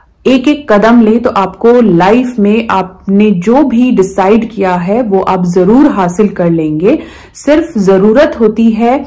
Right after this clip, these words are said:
consistency की और patience की। ये दो चीज अगर आपकी life में है, तो आप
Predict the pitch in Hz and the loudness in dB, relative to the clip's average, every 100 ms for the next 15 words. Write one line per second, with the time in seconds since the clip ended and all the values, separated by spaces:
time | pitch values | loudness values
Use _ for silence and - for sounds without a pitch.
0 | - - _ - 233 247 311 302 233 214 | -12 -20 _ 0 2 2 2 0 0 2
1 | 214 262 247 247 262 - 202 196 214 - | 2 2 0 0 -2 0 0 0 -2 -2
2 | 202 202 - 202 175 175 - 165 160 185 | 2 2 2 0 0 -2 -6 -6 0 0
3 | 170 233 302 294 233 202 185 196 185 - | 2 2 2 2 0 0 0 -2 -2 -2
4 | 196 170 175 185 180 180 175 175 208 170 | -2 -2 -4 -4 -4 -2 -2 0 -2 -2
5 | - - - - 196 185 | -8 -20 -12 -2 0 0